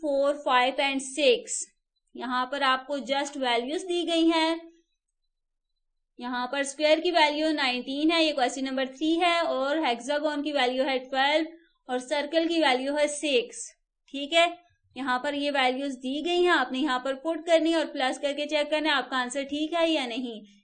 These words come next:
इसी तरह क्वेश्चन नंबर फ़ोर की भी वैल्यूज गिवन है, फ़ाइव and सिक्स, सबकी वैल्यूज आपको बताई गई हैं। यहाँ नीचे से ही हमने एंड में जो नंबर्स दिए गए हैं यहाँ से सिलेक्ट की हैं।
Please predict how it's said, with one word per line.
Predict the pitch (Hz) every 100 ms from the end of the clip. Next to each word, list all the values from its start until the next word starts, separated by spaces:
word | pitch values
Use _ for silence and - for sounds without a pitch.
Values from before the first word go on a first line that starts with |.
| -
इसी | 277 302
तरह | 285 302
क्वेश्चन | 294 254 277 254
नंबर | 254 247
फ़ोर | 254 285 269 294
की | 349
भी | 359
वैल्यूज | 370 311 302 320 277
गिवन | 302 302 311
है, | 311
फ़ाइव | 302 302 254 269 302
and | 285 262
सिक्स, | 269 285 285 - _ _ _ -
सबकी | 339 339 381
वैल्यूज | 381 311 311 330 330
आपको | 254 254 269
बताई | 254 247 247 311
गई | 349 349
हैं। | 349 349
यहाँ | 339 320 240
नीचे | 247 247 302 320
से | 370
ही | 370
हमने | 349 302 302 320 320 330 _ -
एंड | 277 285
में | 302
जो | 302
नंबर्स | 285 262 311 349
दिए | 370 359
गए | 349
हैं | 349 349
यहाँ | 294 269 254
से | 294
सिलेक्ट | 285 277 285 302
की | - 381 370
हैं। | 370